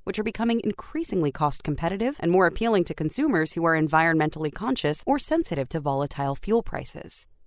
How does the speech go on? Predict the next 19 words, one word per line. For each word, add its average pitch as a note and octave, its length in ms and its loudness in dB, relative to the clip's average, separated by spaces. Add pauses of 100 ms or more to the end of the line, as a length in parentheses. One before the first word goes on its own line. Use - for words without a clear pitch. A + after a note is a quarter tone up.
(460)
All C#4 200 6
of B3 100 -4
these A3+ 220 -2
themes E3+ 320 2
represent F3 460 0
vital F#3 380 0
components C3+ 640 -2
of F#3+ 120 0
a - 40 2
next-generation G3+ 920 0
green G3+ 420 0
energy F3 380 0
economy D3+ 560 -2
that F#3 80 -2
is F#3+ 140 0
more A#3 240 2
reliant E3+ 500 0
on D#3 120 0
innovation D#3 640 -2